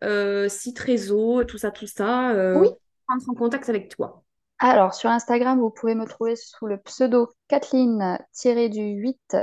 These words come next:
Speaker 2: Sophro ou sur mon site, euh, directement en tapant sur Google Kathleen Lamiré, sophrologue.
Speaker 1: Trop bien. Ben, dans tous les cas, je remettrai tout ça en description de l'épisode de podcast. Comme ça, vous pourrez nous contacter. On aura, je pense, de toute façon, euh, l'occasion de rééchanger et d'être,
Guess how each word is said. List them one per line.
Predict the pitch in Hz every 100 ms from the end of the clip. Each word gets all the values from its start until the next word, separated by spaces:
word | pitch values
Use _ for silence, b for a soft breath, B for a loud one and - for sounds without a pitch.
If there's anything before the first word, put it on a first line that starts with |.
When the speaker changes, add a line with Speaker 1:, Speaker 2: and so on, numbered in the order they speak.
| -
Speaker 2:
Sophro | - - 277 - 214 247 - _ _ _ _
ou | 262 277
sur | - - 269
mon | 226
site, | 220 - 247 - 294 - 202
euh, | 196 190 190
directement | 220 226 220 208 220
en |
tapant | 208 196 220
sur | - 190
Google | 185 190 233 247 262 -
Kathleen | 247 - 240
Lamiré, | 226 214 208 247 302
sophrologue. | - - 302 - 220 190 196 208 - _ _ _ _ - _ -
Speaker 1:
Trop | 277
bien. | 220 190 196
Ben, | 196
dans | 208
tous | 196
les | 240
cas, | 233 208
je | 208
remettrai | 233 254 247 262
tout | 254
ça | 240 247 226
en | 220
description | 208 254 - 262 - 254 233
de | 220
l'épisode | 202 202 - 208 220 196
de | 202
podcast. | 190 190 214 226 - - B B
Comme | - 202
ça, | 214
vous | 196
pourrez | - 208
nous | 185
contacter. | 190 185 180 - 240 240 B B
On | 190 190 190 190
aura, | 190
je | 196 -
pense, | 202 196 -
de | 180
toute |
façon, | 190 190 208 202 190
euh, |
l'occasion | 175 214 233 269 240 226 240 233
de | 233 208
rééchanger | 196 226 214 208 208 202 226 226 214
et |
d'être, | 190 185 185